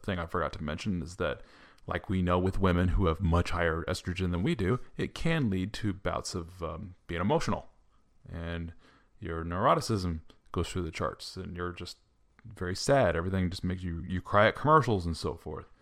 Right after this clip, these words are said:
So a lot of guys who have a lot of experience with testosterone and steroids, which, by the way, um, this is gonna have, this whole conversation is gonna have a lot of tangents, but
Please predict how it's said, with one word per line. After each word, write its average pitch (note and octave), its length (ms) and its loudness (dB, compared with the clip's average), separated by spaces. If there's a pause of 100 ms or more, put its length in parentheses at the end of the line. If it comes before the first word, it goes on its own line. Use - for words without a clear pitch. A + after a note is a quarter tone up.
(400)
So F#2+ 340 4
a - 20 4
lot G#2+ 240 8
of G2+ 80 2
guys G2+ 360 4
who F#2 180 2
have F2 180 2
a E2+ 80 0
lot E2+ 140 4
of E2 60 -6
experience F2 560 -4
with F2 180 -8
testosterone F#2+ 880 0
and E2+ 120 -2
steroids, F#2 760 4 (1300)
which, - 260 -4
by E2 140 -2
the - 80 -2
way, E2+ 300 0 (440)
um, F2 280 -12
this G#2 200 -4
is - 80 -6
gonna F2 200 0
have, E2+ 180 -2
this G#2+ 220 0
whole A2+ 100 4
conversation E2+ 500 0
is D2+ 60 0
gonna D#2 160 0
have D2 80 -2
a D2+ 60 -2
lot D2+ 80 0
of - 100 -12
tangents, - 400 -4
but - 340 -2